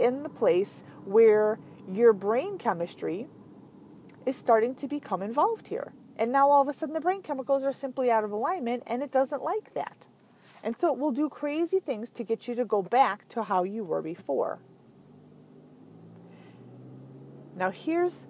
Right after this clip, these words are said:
the next layer, okay? Because what I'm gonna do, you're like, "Oh, gosh, that makes total sense." So now you can see, all right, let's, let's do point of application, and then we're gonna do one la-, one layer which is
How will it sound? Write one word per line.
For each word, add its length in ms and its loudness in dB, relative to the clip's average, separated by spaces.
the 80 0
next 400 -2
layer, 340 -6
okay? 340 -2
Because 260 2
what 140 4
I'm 140 0
gonna 220 2
do, 340 6
you're 100 0
like, 220 4
"Oh, 400 0
gosh, 300 0
that 160 -4
makes 260 -6
total 280 -2
sense." 280 -6
So 120 -2
now 200 2
you 140 2
can 180 -6
see, 400 0
all 100 4
right, 140 6
let's, 240 0
let's 160 2
do 100 -4
point 240 -4
of 60 -2
application, 600 -2
and 80 -6
then 120 -4
we're 80 -4
gonna 180 -6
do 200 -4
one 500 -2
la-, 240 0
one 500 0
layer 400 2
which 280 -4
is 200 -6